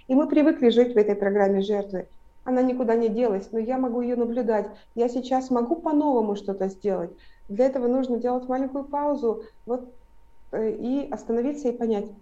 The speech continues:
я так хочу делать, это я говорю, или это кто-то говорит во мне, найти свой звук, своё слово, своё чувствование для себя.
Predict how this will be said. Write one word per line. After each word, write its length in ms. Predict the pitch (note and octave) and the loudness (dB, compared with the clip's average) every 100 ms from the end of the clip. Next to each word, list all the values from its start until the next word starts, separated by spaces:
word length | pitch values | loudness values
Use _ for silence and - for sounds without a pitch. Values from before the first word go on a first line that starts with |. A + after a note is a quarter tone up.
| - - | -16 -6
я 200 | A#3 C4+ | -4 -2
так 200 | E4+ - | -4 -6
хочу 220 | B3 G#3+ | -6 -4
делать, 280 | G3 F#3+ G3 | -2 -2 -4
это 140 | A3 A3+ | 0 2
я 220 | A3+ D4 | 2 2
говорю, 460 | B3+ A#3 G#3 F#3+ - | 2 2 0 -4 -2
или 220 | A#3+ A#3+ | 0 2
это 460 | A#3+ A#3+ A3 G#3+ - - | 0 0 -4 -4 -14 -20
кто-то 280 | - C4+ C#4 | -10 -6 -2
говорит 380 | A#3+ A3+ A3+ A3+ | 2 4 2 0
во 200 | G3+ G#3+ | -2 2
мне, 260 | A3+ G#3+ F3+ | 2 2 2
найти 340 | G#3 G#3 C#4+ | 0 -2 -4
свой 720 | D4 C#4+ G#3+ B3 A#3+ A3 - - - - - | -6 -8 0 2 2 0 -6 -18 -20 -20 -12
звук, 500 | A3 G3+ A#3+ C#4+ D4 | -8 -2 2 2 0
своё 600 | - - - G#3 A3 A#3 | -10 -8 -4 2 4 2
слово, 840 | A#3 - A#3 B3+ C4+ G#3+ F#3+ G3 - - - | 0 -2 2 4 4 2 -2 -6 -18 -20 -20
своё 340 | - A#3 A#3 A#3 | -6 -2 -2 -4
чувствование 500 | C#4 - A3 G#3+ G3 | -10 -2 2 2 2
для 120 | G3+ | -2
себя. 440 | G#3 G3 A3+ C#4 | -2 -2 -2 -4